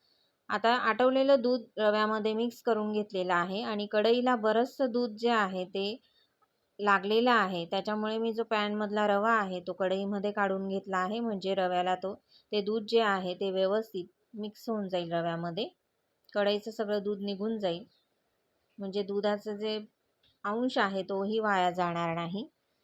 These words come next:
आता या ठिकाणी मी गॅस चालू केलेला आहे, मात्र कमी गॅस ठेवायचा आणि अगदी दोन मिनिटच आपल्याला हा रवा कमी गॅसवर थोडासा परतवून घ्यायचा आहे, म्हणजे तो छान फुलतो.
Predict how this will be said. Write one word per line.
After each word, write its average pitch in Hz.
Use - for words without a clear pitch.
आता 214
या 247
ठिकाणी 254
मी 269
गॅस 220
चालू 226
केलेला 233
आहे, 202
मात्र 214
कमी 240
गॅस 269
ठेवायचा 214
आणि 208
अगदी 208
दोन 240
मिनिटच 247
आपल्याला 214
हा 208
रवा 190
कमी 208
गॅसवर 208
थोडासा 202
परतवून 196
घ्यायचा 185
आहे, 165
म्हणजे 202
तो 233
छान 233
फुलतो. 180